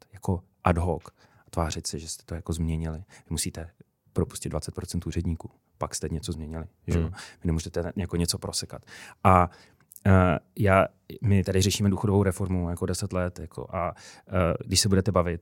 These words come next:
Speaker 1: ať už s lidma kolem pana premiéra, jako v backstage, a budete se ptát, no a co, jako, my chceme, aby školství kvetlo, tak pojďme ho spoplatnit, pojďme udělat to, co udělali všechny normální státy, rozumný prostě privátní systém, fi-, financování školství. On říká,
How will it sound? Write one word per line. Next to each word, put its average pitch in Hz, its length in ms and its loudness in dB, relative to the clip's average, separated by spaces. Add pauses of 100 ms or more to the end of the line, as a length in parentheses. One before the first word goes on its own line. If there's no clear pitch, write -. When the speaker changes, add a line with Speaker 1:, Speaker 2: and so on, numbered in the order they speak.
Speaker 1:
ať - 140 -10
už - 300 -8
s - 300 0
lidma 90 240 6
kolem 90 200 0
pana 92 140 0
premiéra, 90 520 -2 (300)
jako - 180 -6
v 82 40 -4
backstage, 92 640 2
a - 40 -12
budete 85 260 -6
se - 120 -6
ptát, 87 240 -8
no 87 100 -2
a 87 60 -4
co, 87 220 -2
jako, 85 320 -8 (460)
my 87 60 -6
chceme, 101 360 4
aby 101 120 4
školství 87 580 -2
kvetlo, 80 360 -4
tak - 160 -10
pojďme 90 220 -2
ho 90 80 4
spoplatnit, 95 600 -2
pojďme 87 220 -4
udělat 87 300 -2
to, 85 100 -8
co 95 140 -2
udělali 90 260 2
všechny 90 300 0
normální 87 380 0
státy, 92 480 0
rozumný 92 380 -2
prostě 87 480 -4 (680)
privátní 95 460 8
systém, 95 640 2
fi-, 98 220 -4
financování 92 400 -2
školství. - 340 -4
On 82 60 -2
říká, 82 260 -4